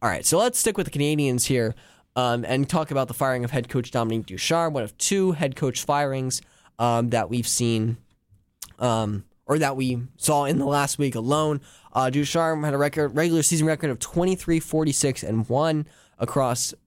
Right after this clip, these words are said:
two half seasons, essentially, as head coach of the Montreal Canadiens. He took over for the team on February twenty-fourth last season after Claude Julien was fired. He did, of course, coach the team to the twenty twenty-one Stanley Cup Final. He also, however, it is a little bit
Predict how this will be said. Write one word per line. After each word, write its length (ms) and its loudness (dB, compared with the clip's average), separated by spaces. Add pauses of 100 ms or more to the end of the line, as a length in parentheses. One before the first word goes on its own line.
(160)
two 340 2
half 320 -2
seasons, 440 0
essentially, 400 0
as 80 -2
head 180 0
coach 240 0
of 40 -4
the 60 0
Montreal 360 0
Canadiens. 460 0 (320)
He 80 2
took 180 0
over 240 2
for 100 -6
the 100 2
team 420 2
on 160 0
February 440 0
twenty-fourth 560 -2
last 260 0
season 280 0
after 300 -2
Claude 340 0
Julien 420 2
was 140 0
fired. 460 0 (360)
He 120 2
did, 160 0
of 100 -2
course, 240 0
coach 240 0
the 80 -14
team 200 0
to 60 0
the 80 -2
twenty 240 0
twenty-one 360 0
Stanley 320 -2
Cup 240 -8
Final. 480 0 (360)
He 140 4
also, 360 0
however, 360 2
it 120 -6
is 220 2
a 60 2
little 160 2
bit 240 -2